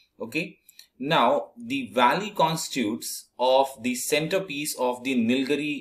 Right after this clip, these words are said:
uh, biosphere reserve, right? So यहाँ पे जो सेंटरपीस है पलक्कड़, अ, डिस्ट्रिक्ट के नेशनल पार्क में, राइट, this is, uh, Silent Valley National Park। So यहाँ पे आपको क्या देखने को मिल सकता है? यहाँ आपको मिलेगा नीलगिरी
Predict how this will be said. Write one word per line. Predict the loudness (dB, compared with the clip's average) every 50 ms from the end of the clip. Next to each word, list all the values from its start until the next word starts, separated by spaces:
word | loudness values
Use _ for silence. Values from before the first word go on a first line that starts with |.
| 0 2
uh, | 4 4 6 4 2 2 2 4
biosphere | 4 4 4 2 0 -4 -4 -2 -2 0 0 -2 -4
reserve, | -2 0 2 2 2 2 0 -4 -10 _ _ _ _ _ _ _ _ _ 0
right? | 2 2 2 0 -2 -2 -2
So | -2
यहाँ | 0 2 0 0 0 -2 -4
पे | -2 -2 -2 -2
जो | 0 -2 -2
सेंटरपीस | -2 -2 -2 -2 0 -2 -2 -4 -4 -8 -8 -8 -6 -2
है | 0 0 2 0 -2 -4 -6 _
पलक्कड़, | -2 -2 -2 0 0 2 2 4
अ, | 4 4 2 4 4 4 4 2
डिस्ट्रिक्ट | 0 -4 -8 -8 -10 -12 -12 -16 -20 _ _ _ _ _ _ _ -6
के | -4 -2 -2 -2 -2 -4 -8 -12 _ -18 -14
नेशनल | -8 -4 -4 -4 -4 -4 -4 -4
पार्क | 0 2 2 2 2 2 0
में, | -4 -6 -6 -6 -8 -14 _ -4 -2
राइट, | -2 0 -2 -4 -8 -14 -16 -14
this | -12 -10 -8
is, | -8 -8 -8 -8 -8 -4 -2
uh, | -2 -2 -2 -2
Silent | -2 -2 -2 -2 0 0
Valley | 0 0 -2 -4 -8
National | -10 -12 -14 -16 -6 -2 0
Park। | 0 0 -2 -6 -12 _ _ _ _ _ _ _ _ -8
So | -2 -2 0 0 0 0
यहाँ | 0 0 0 2
पे | 4 4
आपको | 4 4 2 -2
क्या | -2 2 2 2
देखने | 4 2 0 -2 -4 -6
को | -6 -4
मिल | -4 -4 -4
सकता | -4 -4 -8 -6 -4 -4
है? | -4 -4 -6 -10 _ _ _ _ _ _ -6
यहाँ | -4 -2 0 0 0 0
आपको | 0 0 -2 0
मिलेगा | 2 2 2 2 2 2 2 2
नीलगिरी | 2 0 2 2 0 0 0 -2 -2 -2 -4 -8 -12 _